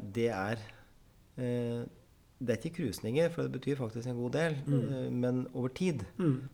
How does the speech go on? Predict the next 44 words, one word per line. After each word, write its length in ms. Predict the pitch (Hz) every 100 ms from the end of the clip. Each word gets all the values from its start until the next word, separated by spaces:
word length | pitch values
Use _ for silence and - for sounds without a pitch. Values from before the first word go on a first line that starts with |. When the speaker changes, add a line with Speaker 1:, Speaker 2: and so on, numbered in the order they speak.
| -
Speaker 1:
så 160 | - 123
er 120 | 104
det 100 | 117
sluttbrukeren 1400 | - 110 - - - 104 101 85 120 107 104 98 117 117
som 260 | 117 113 110
gjelder, 340 | 90 82 101 - -
Speaker 2:
Ja. 100 | 139
Speaker 1:
og 180 | 135 123
hva 140 | 107 107
den 180 | 104 104
vil 120 | 107
betale. 380 | 127 127 151 113 -
Speaker 2:
Ja, 120 | - - - - -
det 120 | - 58
er 60 |
det. 100 | - - - - - - - - - - - - -
Speaker 1:
Og 80 | 135
hva 120 | 139
vil 100 | 139
den 140 | 139 143
betale? 320 | 151 156 165 101 - - -
Speaker 2:
Ja, 220 | 233 -
nei, 240 | 190 220 208
vi 180 | 202 190
skal 180 | 175 156
ikke 120 | 196
sitte 220 | 175 147
og 100 | 156
være 160 | 151 151
spåmenn 540 | 151 175 127 117 139
her, 200 | 170 175
men, 260 | 165 160 160
eh, 520 | 156 156 156 156 156 156 - -
jeg 320 | 156 160 160
håper 340 | 151 - 123
på 320 | 123 139 139 139
tømmerpriser 500 | 120 98 107 107 123
som 120 | 127
jeg 100 | 120
ikke 120 | 117
tør 200 | 113 107
å 40 | 101
si 100 | 92
høyt. 340 | 85 -